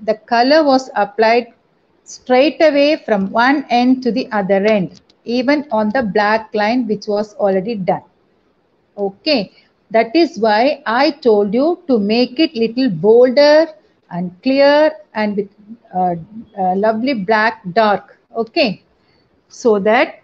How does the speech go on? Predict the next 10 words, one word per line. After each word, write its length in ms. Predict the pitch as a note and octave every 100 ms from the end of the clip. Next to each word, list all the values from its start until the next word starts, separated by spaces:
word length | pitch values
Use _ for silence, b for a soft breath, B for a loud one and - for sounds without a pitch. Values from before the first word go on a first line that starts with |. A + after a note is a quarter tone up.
| G3+
now 360 | G#3+ A#3 D4+
if 280 | F#4+ C4 -
you 100 | D#4
see, 440 | - A3+ A3 D#4+ G4+
after 560 | G#3 A3 A3 - D#4 D#4+
even 380 | A#3+ B3 C4+ C#4
applying 540 | G#3+ G#3+ - A#3+ B3+ B3
the 240 | B3+ C4 -
yellow 340 | G#3 G#3+ A3 A3
coat 500 | - F#3 A3 - -